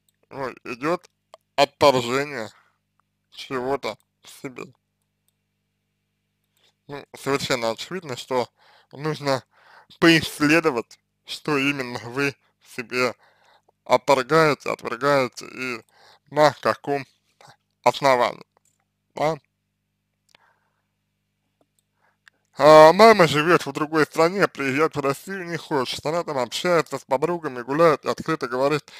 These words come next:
что с внуком не хочет сидеть, а вдруг поднимается на давление. А, ну, вы говорите, а, здесь вроде бы про маму, но я, честно говоря, не совсем понимаю, в каком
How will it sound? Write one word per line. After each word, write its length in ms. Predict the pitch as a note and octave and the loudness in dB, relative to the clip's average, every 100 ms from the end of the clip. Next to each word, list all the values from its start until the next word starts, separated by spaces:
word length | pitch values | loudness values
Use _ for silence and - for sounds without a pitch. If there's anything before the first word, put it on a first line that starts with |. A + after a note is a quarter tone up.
| - | -20
что 220 | - - | -20 -14
с 80 | B2+ | -12
внуком 340 | D3 D#3 C#3 A#2+ | -10 -12 -12 -12
не 80 | |
хочет 380 | A#2 D3 C3+ C#3 | -10 -10 -10 -12
сидеть, 440 | - D#3 D3 A#2 - | -12 -14 -8 -8 -6
а 100 | - | -8
вдруг 220 | D#3+ D3+ | -6 -8
поднимается 640 | - - A#2+ B2+ C3 B2 C3+ | -10 -16 -8 -4 -4 -6 -8
на 180 | C3+ | -6
давление. 560 | C3 C#3+ C#3 B2+ G#2 G1+ _ _ _ _ _ _ _ _ _ _ _ _ _ _ _ _ _ | -4 -4 -4 -8 -10 -16 _ _ _ _ _ _ _ _ _ _ _ _ _ _ _ _ _
А, 240 | - - B2 | -14 -8 -4
ну, 180 | D#3+ C#3+ | -4 -6
вы 200 | C3+ D3 | -2 -2
говорите, 640 | C#3 C3 C3 B2+ C#3 B2+ A2+ | 2 2 2 -2 -4 -4 -4
а, 760 | - B2 B2 B2 B2 B2 B2+ A#2 | 0 2 4 4 4 2 0 -6
здесь 420 | A2 C#3 C3 - | -10 -6 -6 -10
вроде 380 | B2+ C3+ C3+ B2 | -6 -4 -4 -6
бы 160 | B2 A2+ | -8 -4
про 180 | C3 | -2
маму, 480 | C3 E3+ D#3+ A#2 A2 | 0 2 2 0 -8
но 140 | A#2 A#2+ | -8 -2
я, 240 | D3+ E3 | 2 2
честно 400 | - C#3+ - C3+ | 0 -8 -10 -12
говоря, 440 | A#2+ A#2+ C3+ C#3+ - _ _ | -6 -2 2 2 0 _ _
не 260 | C3+ C#3 D3 | -20 -14 -10
совсем 400 | - B2 - C3 | -4 -4 -4 -8
понимаю, 560 | B2 B2 D3 D#3+ D3 | -8 -10 -4 -2 -2
в 60 | A#2+ | -6
каком 420 | A#2 A2+ D3 C#3 | -6 -6 -6 -10